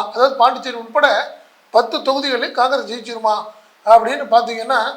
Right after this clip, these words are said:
ஒரு ஐந்து தொகுதிகள்ல காங்கிரஸுக்கு ஒரு ஈஸியான சூழ்நிலை இருக்கு. இன்னொரு ஐந்து தொகுதிகள்ல காங்கிரஸுக்கு ஒரு சவாலான சூழ்நிலைகள் தான் இருக்கு.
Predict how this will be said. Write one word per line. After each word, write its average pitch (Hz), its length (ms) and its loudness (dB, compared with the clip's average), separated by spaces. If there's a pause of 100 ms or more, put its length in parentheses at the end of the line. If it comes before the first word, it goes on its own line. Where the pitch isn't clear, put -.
(320)
ஒரு 294 180 4
ஐந்து 320 400 4
தொகுதிகள்ல 285 520 0 (140)
காங்கிரஸுக்கு 254 500 0 (560)
ஒரு 269 160 -4
ஈஸியான 277 760 0 (100)
சூழ்நிலை 262 340 0
இருக்கு. 226 320 -6 (640)
இன்னொரு 359 420 0
ஐந்து 285 280 4
தொகுதிகள்ல 254 540 0 (580)
காங்கிரஸுக்கு 269 580 2 (480)
ஒரு 269 220 2 (280)
சவாலான 277 460 6
சூழ்நிலைகள் 226 540 -6
தான் 277 100 -2
இருக்கு. 226 300 -10